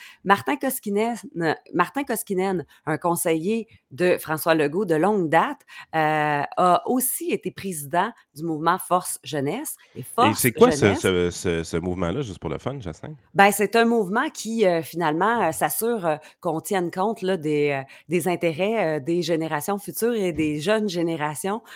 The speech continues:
Speaker 1: dans nos mesures, euh, euh, d'économie, dans o-, nos mesures, euh, de fiscalité, de finances publiques.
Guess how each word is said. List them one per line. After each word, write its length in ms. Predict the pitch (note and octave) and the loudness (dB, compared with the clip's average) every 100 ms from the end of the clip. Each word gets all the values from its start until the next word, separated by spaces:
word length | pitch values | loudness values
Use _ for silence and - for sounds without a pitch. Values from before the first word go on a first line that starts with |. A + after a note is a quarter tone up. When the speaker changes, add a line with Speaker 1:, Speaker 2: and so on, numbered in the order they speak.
| - | -6
Speaker 1:
dans 240 | D#3 G3+ | 2 4
nos 140 | G3+ E3+ | 4 4
mesures, 520 | D#3 D#3 D#3+ G3+ F3+ | 2 0 2 0 2
euh, 200 | D3+ D3+ - - D#3+ | 2 2 -4 -10 -2
euh, 140 | D#3+ | 0
d'économie, 640 | D#3+ - F3+ D#3+ D#3 F3+ B3+ | 0 2 2 2 0 0 0
dans 160 | E3+ D3+ | 0 -2
o-, 100 | E3+ - | -4 -2
nos 240 | E3 D#3+ | -2 -2
mesures, 420 | D#3 C#3+ F3 F#3+ E3 | -2 -4 -4 -2 0
euh, 180 | D3+ C#3+ - - | 0 -2 -12 -10
de 160 | C#3 D#3 | 0 0
fiscalité, 600 | - - E3+ D3+ C3+ G#3 | 0 -4 -2 -2 -2 -2
de 100 | F3 | -2
finances 380 | - D#3+ D#3+ - | 0 0 0 -6
publiques. 500 | D#3 D#3 C#4+ D4+ | -8 -6 -6 -8